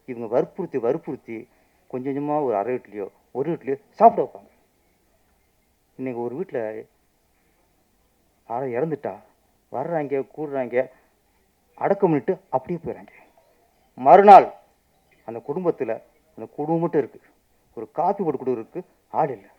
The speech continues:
யாரு? இப்ப பையனை பறி கொடுத்த அம்மாவை காப்பி போட்டு குடிக்குமா? அப்பாவை பறி கொடுத்த, அ, மகளை, பொண்டாட்டிய அவங்கள காப்பி போட்டு சாப்பிடுவாங்களா? இது தாங்க உறவு, இதுக்கு தான் உறவு.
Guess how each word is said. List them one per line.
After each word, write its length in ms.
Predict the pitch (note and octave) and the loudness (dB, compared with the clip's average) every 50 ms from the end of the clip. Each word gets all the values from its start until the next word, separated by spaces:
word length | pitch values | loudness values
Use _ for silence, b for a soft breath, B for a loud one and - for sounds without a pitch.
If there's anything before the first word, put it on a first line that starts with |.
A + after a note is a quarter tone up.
| _ _ _ _ _ _ _ _ _ _ _ _ _ _ _ _ _ _ _ _ _ _ | _ _ _ _ _ _ _ _ _ _ _ _ _ _ _ _ _ _ _ _ _ _
யாரு? 260 | - D#3+ F#3 F#3+ G3 G3 F#3 - - _ _ _ _ _ _ _ _ _ _ _ _ _ _ _ _ | 10 10 10 10 10 6 0 -4 -14 _ _ _ _ _ _ _ _ _ _ _ _ _ _ _ _
இப்ப 120 | _ - | _ 2
பையனை 280 | B2+ D#3 E3 F#3 F3+ D3 | 4 6 6 6 4 4
பறி 140 | D#3+ D#3 | 2 2
கொடுத்த 300 | D#3+ D3+ D3 C3+ - - D3 D#3 - - | 2 2 -2 -2 0 -2 -2 -2 -2 -4
அம்மாவை 300 | - C#3+ D#3 D#3+ D#3+ D#3 | -2 4 6 6 6 6
காப்பி 180 | C#3 D#3 D3+ D3+ | 4 0 0 0
போட்டு 180 | D3+ C3+ B2 - | -2 -6 -8 -10
குடிக்குமா? 280 | B2 - C3 C#3+ F3 G#3+ - - _ _ _ _ _ _ _ _ _ _ _ _ _ _ _ _ _ _ _ _ _ _ _ _ _ _ _ _ _ _ _ _ _ - | -12 -4 -2 -2 -2 -2 -4 -10 _ _ _ _ _ _ _ _ _ _ _ _ _ _ _ _ _ _ _ _ _ _ _ _ _ _ _ _ _ _ _ _ _ -6
அப்பாவை 340 | - - - F#3+ F#3 E3+ | -6 2 6 6 6 6
பறி 180 | D#3 D#3 D3+ D3 | 6 4 0 -2
கொடுத்த, 260 | C#3+ C#3+ C#3 - D3 C3+ C3 C3 B B B B - | -4 -6 -4 -2 0 0 0 0 B B B B -4
அ, 140 | C#3 C#3 C#3 | -2 -2 0
மகளை, 340 | B2 C#3+ C#3+ D3+ D#3 D#3+ E3 E3+ - - _ - | 2 2 4 6 6 6 6 6 2 -4 _ -4
பொண்டாட்டிய 360 | - D3 D#3 D#3 D3 D3 D#3 E3 E3+ - - _ _ _ _ | 0 2 4 4 4 4 2 0 0 -2 -8 _ _ _ _
அவங்கள 200 | - C#3 D3+ D#3 | -2 0 2 4
காப்பி 160 | D3 D3+ C3+ | 4 4 4
போட்டு 180 | C#3 C#3+ C3+ C3+ | 2 0 0 0
சாப்பிடுவாங்களா? 480 | C#3 C3 C3+ C3+ C3 C3 D3 F3+ G3 - - _ _ _ _ _ _ _ _ _ _ _ _ _ _ - | 0 2 2 0 0 0 -2 -2 -4 -6 -14 _ _ _ _ _ _ _ _ _ _ _ _ _ _ -10
இது 180 | C#3 D#3+ F3 | -10 -8 -2
தாங்க 220 | E3+ F3+ E3+ D#3+ D3 | 0 0 0 2 0
உறவு, 360 | B2 A2+ B2 C3+ A#2+ G#2 G2 G#2 - - _ _ _ _ _ _ _ _ _ _ _ _ _ - | 0 0 0 0 -2 -4 -8 -14 -18 -20 _ _ _ _ _ _ _ _ _ _ _ _ _ -14
இதுக்கு 200 | B2 F#3 F3+ - | -12 -12 -4 2
தான் 220 | - G#3 F#3 C#3 | 2 4 4 4
உறவு. 280 | B2+ C3+ C#3 A2+ G2+ F2 | 2 0 0 -2 -4 -8